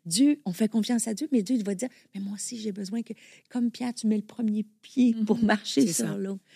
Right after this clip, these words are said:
Speaker 3: C'est ça.
Speaker 1: Mhm.
Speaker 3: En fait, c'est vraiment cette notion où, euh, voilà, le tout, c'est d'abord la prise de conscience, parce que je peux venir, je peux entendre toutes ces choses, mais ne pas le recevoir comme un
Speaker 1: Tout
Speaker 3: rêve,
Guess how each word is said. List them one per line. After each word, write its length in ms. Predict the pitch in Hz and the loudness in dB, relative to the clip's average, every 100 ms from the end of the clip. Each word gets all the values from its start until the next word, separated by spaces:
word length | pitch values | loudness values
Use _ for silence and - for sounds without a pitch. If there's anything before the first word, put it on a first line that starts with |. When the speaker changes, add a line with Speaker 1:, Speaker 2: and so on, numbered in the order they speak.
| - | -4
Speaker 3:
C'est 80 | 170 | 0
ça. 180 | 208 190 | 2 2
Speaker 1:
Mhm. 60 | |
Speaker 3:
En 40 | 165 | 2
fait, 120 | 233 | 2
c'est 100 | 208 | 4
vraiment 200 | 180 226 | 6 6
cette 160 | 226 175 | 4 0
notion 360 | 170 - 214 - | 0 2 2 4
où, 240 | 196 196 | 4 6
euh, 80 | 160 - _ _ | 4 -2 _ _
voilà, 220 | 175 175 - | 0 0 4
le 140 | 165 | 2
tout, 180 | 156 254 | 4 4
c'est 160 | - | 4
d'abord 280 | 160 156 196 | 2 4 4
la 240 | 190 - 165 | 4 0 -4
prise 240 | - 208 | 2 2
de 100 | 165 | 2
conscience, 440 | - 170 - 147 | 0 -2 -2 -4
parce 140 | - 156 | -4 -2
que 100 | 185 | 2
je 100 | 160 | 2
peux 200 | 151 202 | 2 4
venir, 480 | 190 185 180 185 247 | 6 6 6 6 4
je 80 | - | 0
peux 120 | 160 190 | 0 2
entendre 200 | 196 185 | 4 2
toutes 160 | 165 | 0
ces 140 | - 175 | -2 0
choses, 300 | - 190 233 - - | 4 2 2 -6 -4
mais 60 | 170 | 0
ne 120 | 165 | 2
pas 340 | 151 180 196 226 _ - | 0 -2 -2 -2 _ -2
le 100 | 160 | 0
recevoir 360 | 160 - 165 | 2 2 0
comme 160 | 180 175 | 2 4
un 120 | 165 | 4
Speaker 1:
Tout 60 | 202 | 4
Speaker 3:
rêve, 100 | 202 | 4